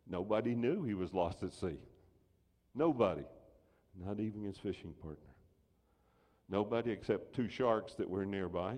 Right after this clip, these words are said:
but fortunately they didn't seem to care, and he was not attacked. Four hours later, Anthony woke up, looked for John,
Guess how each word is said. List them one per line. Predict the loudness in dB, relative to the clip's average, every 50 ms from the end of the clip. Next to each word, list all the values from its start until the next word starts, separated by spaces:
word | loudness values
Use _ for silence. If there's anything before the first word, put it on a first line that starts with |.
| -8 -8 -6
but | -8 -8 -8 -4
fortunately | -4 -4 -4 -4 -4 -6 -6 -6 -4
they | -4 -2 -2 -2
didn't | -4 -6 -8 -6
seem | -6 -4 -4 -4 -6
to | -6
care, | -4 -4 -2 -2 -2 -4 -4 -8 -16 -20 -20 -20 -20 _ _ _ _ _ _ _ _ _ _ _ _ _ _
and | -10 -8
he | -6 -2
was | -2 -2 -2 -2
not | -6 -6 -4 -4
attacked. | -6 -6 -6 -8 -6 -6 -6 -10 -12 -14 -18 -18 -16 -16 -20 -20 -20 -20 -20 -20 _ _ _ _ _ _ _ _ _ _ _ _ _ _ _ _ _ _ _ _ _ _ _ _ _ _ _ _
Four | -2 0 2 2 4
hours | 4 2 2 2 2 0 -2 -4 -4 -4
later, | -2 0 0 0 -2 -4 -6 -8 -10 -14 -16 -18 -20 -12 -6
Anthony | -2 0 0 0 -2 -4 -6 -4 -4 -4
woke | 0 0 0 0 0 0
up, | -2 -2 -2 -6 -12 -18 -20 -20 -20 -20 -20 _ _ _ _ _ _ _ _ _ _ _ _ _ _ _ -20 -20 -20 -20 -20 _ _ _ _ -4
looked | -4 -4 -4 -4
for | -8 -8
John, | -6 -4 -4 -4 -4 -4 -6